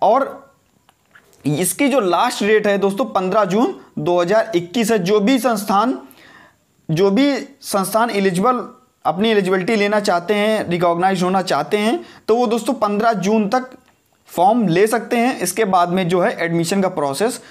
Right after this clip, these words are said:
वो होगा स्टार्ट। दोस्तों, पन्द्रह जून तक कहाँ पर? rehab council of dot N I C dot in पर अपना फॉर्म भरा जा सकता है, जो भी संस्थान एडमिशन लेना चाहता है वो।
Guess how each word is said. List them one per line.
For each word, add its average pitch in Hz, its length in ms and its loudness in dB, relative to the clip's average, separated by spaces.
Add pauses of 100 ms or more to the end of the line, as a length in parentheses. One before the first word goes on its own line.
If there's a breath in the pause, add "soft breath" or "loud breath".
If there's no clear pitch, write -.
(160 loud breath)
वो 170 140 2
होगा 151 260 0 (160)
स्टार्ट। 123 360 -2 (280 loud breath)
दोस्तों, 185 240 0
पन्द्रह 214 300 0
जून 208 240 0
तक 247 200 -2 (160)
कहाँ 170 180 -2
पर? 269 220 -2
rehab 190 380 0 (160)
council 180 340 0
of 196 220 0 (140)
dot 175 240 0
N 170 100 0
I 160 60 2
C 180 120 0
dot 165 180 0
in 165 120 -2
पर 202 80 0
अपना 170 200 -2
फॉर्म 175 520 -4
भरा 147 220 2
जा 139 120 0
सकता 156 320 -4
है, 208 100 0
जो 180 200 2
भी 226 240 -2
संस्थान 160 500 -2 (140)
एडमिशन 160 320 0
लेना 156 240 0
चाहता 147 300 -4
है 196 120 0
वो। 127 260 -4